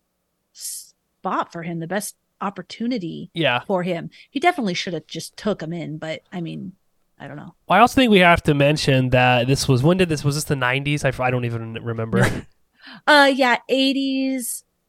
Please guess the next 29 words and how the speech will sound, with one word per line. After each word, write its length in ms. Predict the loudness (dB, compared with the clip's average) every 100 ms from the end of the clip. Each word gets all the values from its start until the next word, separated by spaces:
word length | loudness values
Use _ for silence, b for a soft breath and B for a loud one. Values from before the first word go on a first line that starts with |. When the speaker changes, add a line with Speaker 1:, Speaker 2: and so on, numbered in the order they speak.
| _
Speaker 1:
nineties. 920 | -8 -4 -4 -4 -4 -4 -4 -6 -8 -10
So 340 | 2 4 6
it 140 | 4
was, 240 | 2 0 0
ninety-one 840 | -2 0 0 0 -2 -2 -2 -2
was 200 | -4 -6
when 280 | -8 -8 -8
he 220 | -8 -10 -10
was 200 | -10 -14
caught. 520 | -14 -14 -16 _ -2
Speaker 2:
Okay, 300 | 2 2 0
so 140 | 4 4
this 160 | 4
is 100 | 4
in 80 | 4
the 80 | 4
Speaker 1:
Early 180 | 4 4
Speaker 2:
eighties, 480 | 2 2 -2 -8 0
Speaker 1:
eighties. 40 |
Speaker 2:
eighties, 440 | 2 4 0 0
right? 340 | 4 6 6 4
Probably 240 | 4 4
early 340 | 6 6 6 4
eighties, 420 | 4 4 4 4
early 220 | 4 4
to 60 | 4
mid 160 | 2
eighties. 400 | 2 4 4 4
And 320 | 2 -2 -2